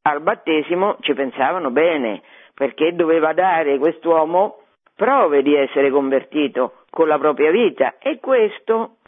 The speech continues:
inevitabilmente, dopo il vantaggio che è essere cristiani, il vantaggio che è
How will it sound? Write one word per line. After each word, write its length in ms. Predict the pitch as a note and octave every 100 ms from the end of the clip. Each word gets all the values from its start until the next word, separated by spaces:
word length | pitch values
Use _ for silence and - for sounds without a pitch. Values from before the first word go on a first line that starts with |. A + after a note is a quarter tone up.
| _ _
inevitabilmente, 1200 | A3 G#3+ F#3 E3+ G3+ B3 F#3+ D#3 D3 C#3+ F3 F3 - - -
dopo 680 | - E3 A3 E3+ - B2+ - - _ -
il 600 | C#3 C3+ C#3+ - D#3+ D#3+
vantaggio 920 | D3+ E3+ E3 A3+ A#3+ A#3 E3+ F#3+ F3+
che 640 | F3 D#3 D#3+ F#3 F#3+ B2 -
è 80 | E3+
essere 400 | F3 - C3 C3
cristiani, 800 | C3+ C#3 - F3+ F#3 D3+ C3 B2+
il 120 | B2+
vantaggio 520 | C#3 C#3+ F3 F3 D#3+
che 320 | D#3 F#3 G#3+
è 80 | C3+